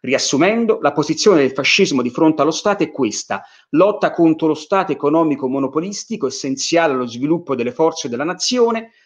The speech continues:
ritorno dello Stato alle funzioni d'ordine politico-giuridico che sono l'essenziale. In altri termini, rafforzamento dello Stato politico, graduale smobilitazione dello Stato economico.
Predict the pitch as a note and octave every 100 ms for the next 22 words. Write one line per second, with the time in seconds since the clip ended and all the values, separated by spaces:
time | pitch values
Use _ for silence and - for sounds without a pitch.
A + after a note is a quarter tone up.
0 | _ D3+ F3 G#3+ G#3 F3+ C#3+ C#3 C#3 -
1 | E3+ D#3+ C3+ B2 - C#3+ - F#3 D3+ C#3
2 | D#3 C3 B2 A#2+ D3+ D#3+ C3 B2+ F3+ G#3+
3 | A3+ A3 E3 D3 - D#3 C#3+ - C3 A#2+
4 | B2+ G#2+ G2 B2 F3 E3 B2+ D3+ F#3+ G3+
5 | G#3+ G#3+ A3 _ _ _ C#3 D3 - D#3+
6 | - F#3+ F#3 D3+ B2 C3+ - E3+ D#3+ D#3+
7 | A3 A#3 A3+ A3 F3+ C3+ E3+ F3 F3 A#2+
8 | A2 G#2+ - C#3+ E3+ G#3 D#3 D3 C#3 E3+
9 | F3 - G2+ - A2+ _ _ - A3+ A3
10 | - A2 A2+ G#2 F3 F3+ G2+ G2 -